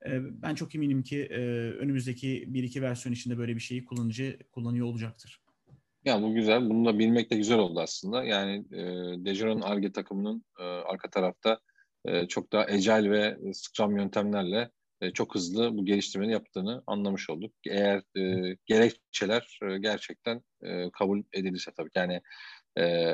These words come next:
Speaker 2: burada sonuçta bir, e, e, hani roadmap, e, var her üründe olduğu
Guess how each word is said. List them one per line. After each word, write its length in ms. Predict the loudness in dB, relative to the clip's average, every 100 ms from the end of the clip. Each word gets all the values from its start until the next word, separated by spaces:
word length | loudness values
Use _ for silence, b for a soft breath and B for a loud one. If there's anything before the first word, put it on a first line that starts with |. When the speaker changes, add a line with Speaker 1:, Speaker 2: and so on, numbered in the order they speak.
| 0 -4 -6
Speaker 2:
burada 340 | -2 2 4 4
sonuçta 440 | 0 -2 0 2
bir, 180 | 4 2 -2 _ _ -12
e, 60 | -8 -8 -12 -12
e, 40 | -10 -8 -8 -8
hani 200 | -6 -2
roadmap, 360 | 0 2 2 -2 -4 _ _ -8
e, 40 | -6 -8 -12 _ _ _ -10
var 200 | -6 -4
her 180 | -4 -4
üründe 340 | -4 -6 -8
olduğu 380 | -6 -8 -8 -12